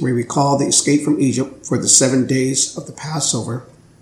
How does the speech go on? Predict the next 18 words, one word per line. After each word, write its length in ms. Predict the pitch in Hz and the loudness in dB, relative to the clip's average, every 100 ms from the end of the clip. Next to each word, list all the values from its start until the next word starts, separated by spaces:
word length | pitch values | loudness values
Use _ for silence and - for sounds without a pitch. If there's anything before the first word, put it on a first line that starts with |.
| _ - _ _ - - - | _ -20 _ _ -8 -8 -4
as 180 | 147 131 | 0 2
it 80 | 135 | 2
is 140 | 127 | 0
traditional 480 | - 120 131 - 120 | 0 0 0 0 0
to 160 | - | -2
abstain 340 | 123 - 120 120 | -2 -2 -4 -2
from 240 | 123 123 | -2 -2
leaven. 400 | 131 127 107 - - _ _ _ _ _ _ _ _ _ _ - - - | 0 -2 -4 -8 -20 _ _ _ _ _ _ _ _ _ _ -14 -12 -4
Contemporary 520 | 165 160 175 185 151 | 0 4 6 8 8
Judaism, 760 | 127 123 127 127 139 147 151 143 | 6 4 4 4 4 4 2 0
the 60 | |
matzah 420 | 120 123 135 - 135 | 2 2 2 0 0
is 200 | 113 139 | -2 -2
eaten 380 | 131 131 127 190 | 0 0 0 -2
as 160 | 117 | -4
a 60 | - | -4
contemporary 460 | - - 139 151 127 | -4 -2 0 2 2
seder, 540 | - 113 113 - | 2 2 0 -4